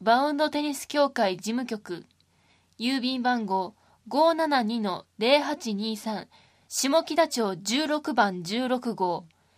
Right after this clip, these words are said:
市立市民体育館内、ファックス八二二の六八零零。問い合わせ先、松本まで。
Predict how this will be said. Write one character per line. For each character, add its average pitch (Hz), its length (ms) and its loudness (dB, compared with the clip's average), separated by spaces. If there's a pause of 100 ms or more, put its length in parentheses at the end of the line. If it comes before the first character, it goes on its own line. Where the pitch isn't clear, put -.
(260)
市 - 220 -2
立 294 240 -4
市 220 220 -4
民 285 260 -2
体 277 220 6
育 - 160 -14
館 262 240 0
内、 190 320 -4 (800)
フ - 140 2
ァ - 20 10
ッ 185 60 8
ク - 60 -10
ス 214 360 -10 (360)
八 214 360 0
二 302 260 0
二 233 160 0
の 175 220 -6 (120)
六 202 300 -2
八 277 340 -2
零 208 280 0
零。 196 360 -4 (1500)
問 285 240 2
い 302 80 2
合 302 60 6
わ 302 80 4
せ - 140 -8
先、 247 440 -4 (280)
松 208 260 0
本 302 300 0
ま 269 160 2
で。 - 260 -6